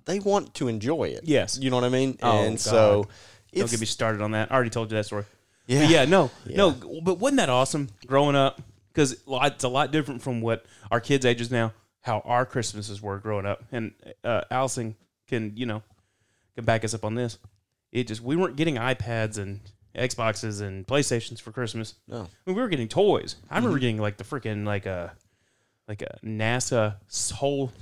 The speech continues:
Speaker 2: space shuttle Lego kit at, you know, eleven and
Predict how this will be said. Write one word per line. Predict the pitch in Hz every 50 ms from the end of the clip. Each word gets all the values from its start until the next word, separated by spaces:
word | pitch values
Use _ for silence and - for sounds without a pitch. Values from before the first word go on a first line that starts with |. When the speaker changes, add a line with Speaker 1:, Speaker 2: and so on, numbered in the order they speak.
| - -
Speaker 2:
space | - - - - 127 135 135
shuttle | - - - 135 117 110 104 101 117
Lego | 110 117 123 131 127 127 127 123 113
kit | 104 - 127 117 - - - - - - _ _ _ _ _ _ _ _ _ _ _ -
at, | 123 127 117 - -
you | 123 151 143
know, | 131 117 110
eleven | 113 117 120 117 117 104 101 98
and | 98